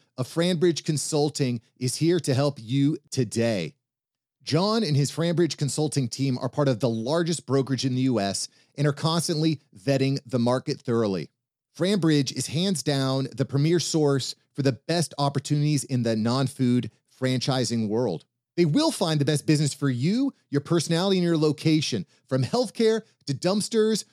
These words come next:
from youth soccer to oil changes, even insulation and windows. And the best part, it's one hundred percent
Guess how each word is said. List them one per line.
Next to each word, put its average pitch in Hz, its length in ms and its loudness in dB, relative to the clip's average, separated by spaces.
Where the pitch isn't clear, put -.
from 147 160 2
youth 208 240 2
soccer 185 580 0
to 165 120 0
oil 185 220 6
changes, 190 500 0
even 220 240 4
insulation 190 800 2
and 123 200 2
windows. 135 720 0
And 156 100 4
the 147 60 4
best 170 280 -2
part, 170 440 0
it's 127 180 -4
one 160 380 -2
hundred 170 300 0
percent 156 440 0